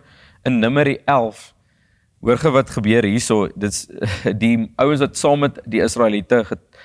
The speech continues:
gereis het, raak toe skielik lus vir vleis. En toe begin die Israeliete sê, "As ons tog net vleis gehad het om te eet. Ons onthou nog die vis wat ons in Egipte geniet het.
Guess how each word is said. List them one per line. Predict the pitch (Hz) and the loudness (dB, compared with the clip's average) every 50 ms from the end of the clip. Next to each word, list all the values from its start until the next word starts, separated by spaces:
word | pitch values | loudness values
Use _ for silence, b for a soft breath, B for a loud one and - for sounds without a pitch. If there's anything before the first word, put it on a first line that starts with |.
| b b b b - | b b b b -8
gereis | - - 110 101 92 95 104 123 120 - - | -4 -2 -2 0 2 2 2 0 0 -2 -6
het, | 107 87 - | -6 -4 0
raak | 95 98 110 120 - | 0 0 0 0 -2
toe | - 127 | -6 -8
skielik | - - - 131 127 127 - - 92 | -8 -6 -2 0 0 0 0 -2 -4
lus | 90 95 104 - - | -4 -4 -4 -4 -8
vir | - - | -12 -14
vleis. | - - - 131 104 90 85 - - - - _ _ _ _ b b b b b b b b b b b b b b - | -12 -4 -2 -2 -2 -2 -4 -8 -12 -16 -18 _ _ _ _ b b b b b b b b b b b b b b -10
En | 120 110 | -10 -4
toe | - 147 143 | -4 -2 -2
begin | 143 131 - 156 139 135 | -2 0 0 0 0 0
die | 120 | 0
Israeliete | 120 117 - 120 113 110 101 101 - 123 120 113 | 0 0 2 2 2 2 0 -2 -2 -2 -2 -2
sê, | - - 135 113 98 90 85 90 - _ _ _ _ _ _ _ _ _ _ _ _ _ _ | -2 -2 0 0 0 -2 -4 -6 -12 _ _ _ _ _ _ _ _ _ _ _ _ _ _
"As | - 175 190 185 - - - | 2 2 2 2 0 -2 0
ons | - 175 175 170 147 - | 0 2 2 0 -2 -2
tog | - 160 156 147 - | -2 -2 -2 -2 -2
net | 120 110 110 123 117 - | -2 -2 -2 -2 -4 -8
vleis | - - 131 123 120 113 - - | -6 -2 0 0 0 0 -4 -8
gehad | - - 101 90 85 85 82 - | -8 -6 -6 -4 -4 -6 -8 -10
het | 87 80 - _ | -14 -16 -16 _
om | - 90 90 85 80 | -18 -16 -14 -14 -16
te | - - - | -16 -20 -18
eet. | - - 67 71 - _ _ _ _ _ _ _ _ _ _ _ _ _ _ _ _ _ _ _ _ _ _ _ | -16 -14 -14 -14 -18 _ _ _ _ _ _ _ _ _ _ _ _ _ _ _ _ _ _ _ _ _ _ _
Ons | 131 143 139 | -4 -2 0
onthou | 165 160 151 - 95 101 123 165 175 | 0 0 0 0 2 2 4 4 2
nog | 185 180 165 - - | 2 2 0 0 0
die | - 135 113 | -2 -4 -4
vis | - - - - - - 156 107 - - - - | -4 -10 -14 -4 0 0 0 0 -2 -6 -8 -2
wat | 113 113 104 - | -2 -2 -2 -2
ons | 113 117 113 117 | -4 -6 -6 -6
in | 117 110 | -6 -6
Egipte | 113 107 - - 120 104 - _ - 110 | -6 -8 -4 -4 -4 -4 -4 _ -6 -6
geniet | - - 92 90 87 87 82 - | -6 -4 -6 -6 -6 -6 -8 -8
het. | - 87 82 - _ | -10 -12 -12 -12 _